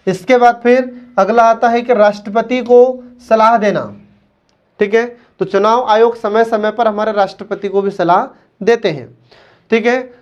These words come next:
तो राष्ट्रपति शासन वाले राज्य में एक वर्ष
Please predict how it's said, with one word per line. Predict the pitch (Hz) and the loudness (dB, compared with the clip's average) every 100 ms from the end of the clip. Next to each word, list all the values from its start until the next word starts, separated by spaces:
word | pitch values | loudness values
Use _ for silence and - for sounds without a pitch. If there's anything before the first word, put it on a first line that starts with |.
| _ | _
तो | 196 | 0
राष्ट्रपति | 185 196 214 - 240 254 | 2 2 0 -4 -2 -2
शासन | 254 247 240 233 | 0 -2 -2 -2
वाले | 233 233 | 0 2
राज्य | 226 208 202 | 0 0 0
में | 233 214 196 - _ - | 0 0 -2 -12 _ 0
एक | 220 247 220 | 2 2 0
वर्ष | 208 233 240 | 2 2 2